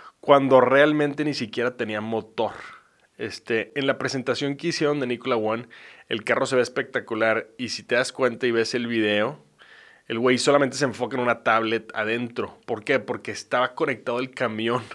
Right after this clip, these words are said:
a la corriente en la parte de abajo porque nada funcionaba. Era nada más el puro cascarón que le compraron a un diseñador en Europa. Entonces era puro show. En el dos mil dieciocho,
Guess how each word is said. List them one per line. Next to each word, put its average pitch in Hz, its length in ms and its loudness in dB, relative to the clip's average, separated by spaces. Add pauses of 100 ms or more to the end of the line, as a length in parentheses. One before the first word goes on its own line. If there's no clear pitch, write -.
(140)
a 117 80 -10
la 113 140 -8
corriente 107 640 -4
en 104 40 -6
la 92 100 -4
parte 98 240 -4
de 104 60 0
abajo 104 220 -6
porque 107 280 -8
nada 104 400 -2
funcionaba. 110 720 -2 (280)
Era 117 180 0
nada 120 220 0
más 117 180 -4
el 113 80 -6
puro 110 220 -6
cascarón 113 540 -4 (100)
que 131 140 0
le 127 220 0
compraron 139 800 2
a 160 60 6
un 151 140 4
diseñador 139 500 2
en 135 120 0
Europa. 107 580 0 (680)
Entonces 147 340 -2
era 185 320 8 (180)
puro 160 540 6
show. 95 260 0 (480)
En 139 140 6
el 143 180 6
dos 147 180 10
mil 170 220 4
dieciocho, 170 720 4